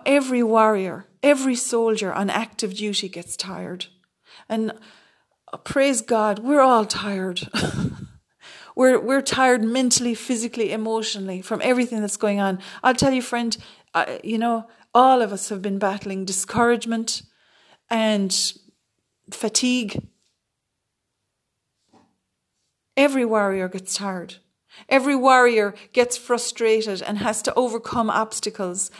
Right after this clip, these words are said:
and difficulties. These battles, you know, they wear the strongest down.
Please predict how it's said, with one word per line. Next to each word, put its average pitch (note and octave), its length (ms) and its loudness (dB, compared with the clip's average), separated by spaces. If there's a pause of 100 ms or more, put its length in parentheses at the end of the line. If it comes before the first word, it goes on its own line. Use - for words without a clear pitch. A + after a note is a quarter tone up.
and A#3+ 240 2
difficulties. G#3+ 920 -2 (960)
These B3 200 0
battles, A3+ 680 0 (260)
you A#3+ 140 -6
know, A#3 100 -4
they A#3+ 200 4
wear A#3 520 2
the G#3+ 120 -2
strongest A3+ 960 0
down. F#3+ 400 -2